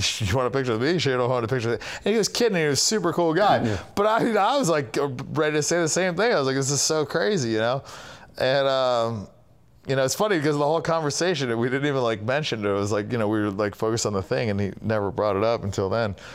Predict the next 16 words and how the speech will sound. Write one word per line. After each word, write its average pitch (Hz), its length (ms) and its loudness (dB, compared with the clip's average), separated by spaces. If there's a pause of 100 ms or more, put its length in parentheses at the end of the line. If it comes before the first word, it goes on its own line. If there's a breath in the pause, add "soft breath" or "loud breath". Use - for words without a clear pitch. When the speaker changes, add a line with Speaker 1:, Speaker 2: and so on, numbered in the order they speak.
(280 loud breath)
Speaker 1:
But 113 120 0
yeah, 147 160 2
that 123 160 2
was 120 160 0
just 120 160 -2
the 107 80 -2
point 127 280 0
when 98 120 0
I 98 80 0
was 98 100 -2
like, 98 160 -4
"Wow, 110 260 0
this 90 180 -2
is, 87 120 -6
like, 92 200 -2
a 85 220 -2